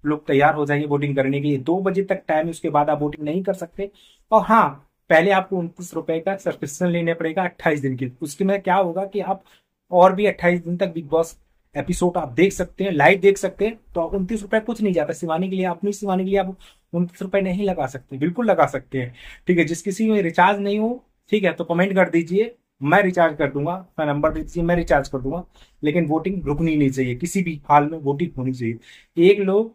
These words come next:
एक आईडी से निन्यानवे बार वोट कर सकते हैं, फिर से बता रहा हूँ, एक आईडी से निन्यानवे बार वोट कर सकते हैं। अगर Jio सिनेमा आपके में नहीं है तो प्ले स्टोर से उसको डाउनलोड कर लीजिए और उसमें निन-, उनतीस रुपए का सब्सक्रिप्शन ले लीजिए,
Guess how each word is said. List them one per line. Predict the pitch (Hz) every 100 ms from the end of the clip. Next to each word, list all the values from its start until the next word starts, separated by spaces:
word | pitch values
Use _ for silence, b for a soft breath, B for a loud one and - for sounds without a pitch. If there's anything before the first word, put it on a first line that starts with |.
| 190
एक | 202
आईडी | 180 160 180
से | 180
निन्यानवे | 156 135 143 170 175
बार | 160 143
वोट | 143 139
कर | 135
सकते | 135 - 139
हैं, |
फिर | 190
से | 190
बता | 190 165
रहा | 175
हूँ, | 185
एक | 196 180
आईडी | 151 180
से | 190
निन्यानवे | 156 151 151 165
बार | 151 151 - b b 170
वोट | 185 185
कर | 156
सकते | - 156 - 131
हैं। | 131
अगर | 135 151 143
Jio | 160 185
सिनेमा | 180 160 165
आपके | 160 - 165
में | 147
नहीं | 151 202
है | 233 b b _
तो | 196
प्ले | 190 202 226
स्टोर | 220 208 196
से | 214
उसको | -
डाउनलोड | 165 143 190 220 208
कर | 202
लीजिए | 190 202 185 247 254 - _ _ 147
और | 147
उसमें | 165 - 196
निन-, | 175 170 185 165 156 _
उनतीस | 165 170 233 202
रुपए | 185 -
का | -
सब्सक्रिप्शन | 127 156 - 170 - 190
ले | 196
लीजिए, | 196 196 240